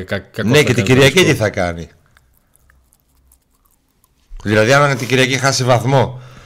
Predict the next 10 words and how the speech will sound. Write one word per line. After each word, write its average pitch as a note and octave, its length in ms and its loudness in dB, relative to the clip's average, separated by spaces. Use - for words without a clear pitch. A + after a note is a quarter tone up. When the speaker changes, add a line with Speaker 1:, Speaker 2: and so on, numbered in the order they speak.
Speaker 2:
και A#2 160 -2
την A2 480 -2
Τετάρτη B2+ 300 0
αποκλείσει B2 320 -2
στα B2 160 -2
πέναλτι, D3 360 0
θα D3+ 100 0
του A2+ 100 -8
πούμε G2+ 180 -6
μπράβο; A2+ 640 0